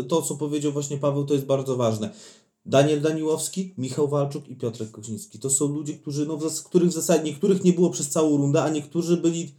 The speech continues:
przez zaledwie jej fragment, można powiedzieć. Także niby są w klubie, ale jednak ich nie było. I to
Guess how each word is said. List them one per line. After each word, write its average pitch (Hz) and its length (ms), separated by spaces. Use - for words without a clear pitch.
przez - 280
zaledwie 180 420
jej 185 360
fragment, 123 600
można 110 300
powiedzieć. 92 540
Także 143 640
niby 185 280
są 196 200
w - 100
klubie, 160 480
ale 147 200
jednak 180 360
ich 180 160
nie 180 100
było. 107 540
I 175 160
to 233 260